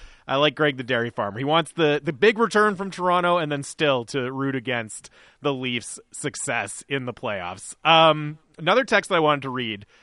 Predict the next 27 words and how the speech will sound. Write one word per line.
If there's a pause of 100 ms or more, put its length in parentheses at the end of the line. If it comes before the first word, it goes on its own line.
(100)
from
K
K, (120)
and
this
is,
uh,
this
is
a
point
or
a
thought (360)
that
in
some
form
comes
in
a
lot
whenever
the
J
T
Miller